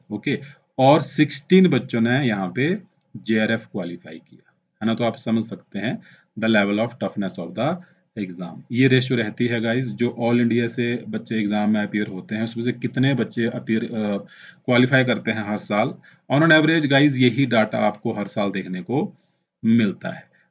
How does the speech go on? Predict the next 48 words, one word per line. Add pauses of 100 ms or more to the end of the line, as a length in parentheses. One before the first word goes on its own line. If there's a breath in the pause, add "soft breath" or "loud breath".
(200)
तो
अगर
हम
इन
बच्चों
को
माइनस
कर
दें
यहाँ
पे,
तो
बारह
सौ
के
आसपास
हम
समझ
सकते
हैं
कि (240)
इस
बार
बच्चों
का
नेट
और
जेआरएफ़
क्वालिफाई
नहीं
हुआ
है। (440 soft breath)
और
इस
साल
जो
पास
आउट
होने
वाले
हैं
या
फिर
जो
एलिजिबल
हो
जाएंगे
नेट